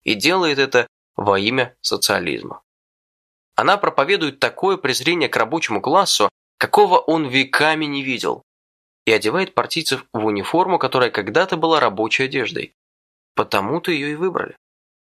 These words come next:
Она систематически разрушает семейные ценности и называет своего вождя именем, прямо взывающим к родственным чувствам. Даже названия четырех главков, управляющих нами, бесстыдно переворачивают факты с ног на голову.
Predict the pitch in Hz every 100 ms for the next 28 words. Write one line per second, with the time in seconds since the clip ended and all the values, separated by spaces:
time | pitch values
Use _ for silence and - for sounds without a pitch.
0 | _ _ _ _ _ - 117 165 175 170
1 | 147 147 - 202 190 - 160 139 147 135
2 | - 196 - 143 165 190 143 - 196 208
3 | 147 - 101 - _ _ _ _ - 107
4 | 104 139 190 - 139 131 120 - 151 -
5 | 127 185 190 156 135 _ _ _ - 107
6 | 160 185 135 120 123 160 156 156 127 131
7 | - 135 135 - - - - - _ _
8 | _ _ _ _ _ _ _ _ - 101
9 | 160 160 156 131 120 160 175 151 - 131
10 | 151 127 120 135 139 - - - - _
11 | - 113 113 117 156 123 101 143 180 175
12 | 147 - _ _ 110 107 - - 208 196
13 | 185 135 120 131 160 135 127 - 151 -
14 | 135 - 113 - 95 92 80 55